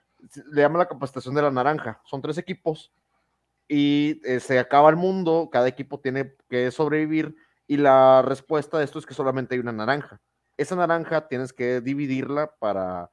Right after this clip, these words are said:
para que cada facción se salve, por así decirlo, porque est-, están envenenados.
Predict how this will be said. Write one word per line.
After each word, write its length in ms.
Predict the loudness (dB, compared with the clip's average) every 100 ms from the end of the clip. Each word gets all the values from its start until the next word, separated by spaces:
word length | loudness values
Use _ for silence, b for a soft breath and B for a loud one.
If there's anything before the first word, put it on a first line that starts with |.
| _ _ _ _
para 300 | 0 0 0
que 180 | -4 -14
cada 520 | -2 2 4 4 2 0
facción 480 | -4 -4 -8 -8
se 140 | -8 -2
salve, 360 | 2 2 2
por 200 | -4 -6
así 140 | -6 -4
decirlo, 340 | -2 -2 -2
porque 240 | -6 -6 -8
est-, 140 | -8
están 260 | -4 -4 -4
envenenados. 800 | -6 -6 -6 -2 0 -2 -8